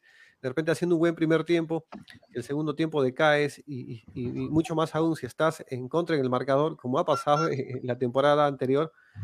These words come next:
cuando estábamos, eh, abajo en el marcador, el equipo se caía y, y hay veces era complicado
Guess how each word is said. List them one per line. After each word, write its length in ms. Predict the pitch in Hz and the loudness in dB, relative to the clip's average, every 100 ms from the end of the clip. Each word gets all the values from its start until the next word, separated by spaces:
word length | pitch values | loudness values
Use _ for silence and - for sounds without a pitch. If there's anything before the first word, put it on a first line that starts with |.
| - - - - | -18 -20 -18 -10
cuando 160 | 117 | -8
estábamos, 580 | 113 151 160 156 147 - | 0 4 4 2 -2 -2
eh, 140 | 135 113 | -6 -4
abajo 380 | 120 131 156 147 | -2 0 0 -2
en 60 | 131 | -2
el 60 | |
marcador, 420 | 123 123 135 139 | -2 0 0 0
el 100 | 120 | -4
equipo 260 | 113 135 135 | -8 -10 -12
se 240 | - 113 107 | -8 -10 -6
caía 460 | 113 143 143 143 - _ - - - | -2 0 0 -2 -6 _ -20 -20 -16
y, 420 | - - 285 262 | -12 -10 -10 -10
y 40 | 247 | -4
hay 60 | |
veces 280 | 131 127 131 | -4 -4 -6
era 200 | 135 131 | -4 -4
complicado 1040 | - 110 113 110 131 127 127 113 110 107 | -6 -8 -8 -4 0 0 0 -4 -8 -14